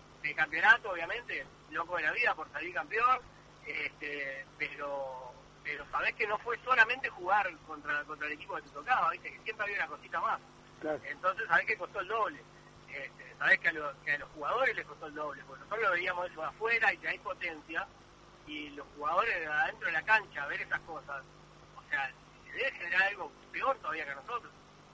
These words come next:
Speaker 2: Sí, sí.
Speaker 1: Este, es complicado,
Speaker 2: Sí.
Speaker 1: pero nada, la verdad, tremenda felicidad. El, bueno, el otro día fue doble, porque, eh, el jueves nos habíamos,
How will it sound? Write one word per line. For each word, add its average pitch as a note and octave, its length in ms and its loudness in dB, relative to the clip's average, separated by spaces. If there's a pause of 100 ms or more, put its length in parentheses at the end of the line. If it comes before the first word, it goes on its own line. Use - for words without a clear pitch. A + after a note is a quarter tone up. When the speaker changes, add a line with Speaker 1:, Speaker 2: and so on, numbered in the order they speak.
Speaker 2:
Sí, D#3+ 220 0 (220)
sí. E3 80 -2
Speaker 1:
Este, - 760 -8
es - 60 -8
complicado, E3+ 640 6 (340)
Speaker 2:
Sí. D#3+ 180 -12
Speaker 1:
pero D3+ 280 0
nada, G3 400 10 (140)
la D3 120 0
verdad, G3+ 220 2
tremenda F#3 360 2
felicidad. D#3 520 6 (120)
El, D3+ 100 -10
bueno, F#3 220 0
el G#3 60 -2
otro G#3 140 -4
día A3+ 180 0
fue E3 160 -6
doble, F#3+ 320 2
porque, C#3+ 200 -10 (300)
eh, - 320 -16 (320)
el D4 100 -14
jueves A4+ 340 4
nos D#3+ 120 -8
habíamos, D#3 440 -4